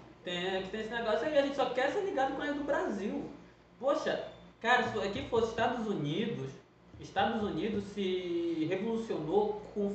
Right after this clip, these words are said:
ferrovias. O Império Britânico, tipo, a Grã-Bretanha é o tamanho de uma bosta. Se espalhou pra todo canto do mundo, como? Através de ferrovias, que é que dominava lá os países, depois cons-, construía redes de ferrovias.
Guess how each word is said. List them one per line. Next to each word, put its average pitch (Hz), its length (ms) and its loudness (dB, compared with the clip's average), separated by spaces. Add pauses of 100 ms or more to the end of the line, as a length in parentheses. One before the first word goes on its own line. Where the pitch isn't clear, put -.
ferrovias. 180 600 0 (380)
O 175 40 -4
Império 208 380 4
Britânico, 190 800 0 (220)
tipo, 208 320 -4 (100)
a 175 100 -4
Grã-Bretanha 202 520 0
é - 20 -4
o - 20 -6
tamanho 185 220 -2
de 190 60 -4
uma 254 120 0
bosta. 156 640 -2 (560)
Se 202 180 -6
espalhou 220 380 2
pra 214 140 2
todo 226 300 4
canto 208 140 -2
do 196 60 -2
mundo, 202 360 -2
como? 220 280 2
Através 165 420 0
de - 80 -4
ferrovias, 202 600 -2 (160)
que 170 80 -2
é 156 40 2
que 156 80 2
dominava 165 560 2
lá 156 180 6
os - 60 0
países, 147 320 2
depois 190 260 2 (200)
cons-, 185 300 -8
construía 185 340 -2
redes 165 180 -4
de - 40 -14
ferrovias. 180 280 -4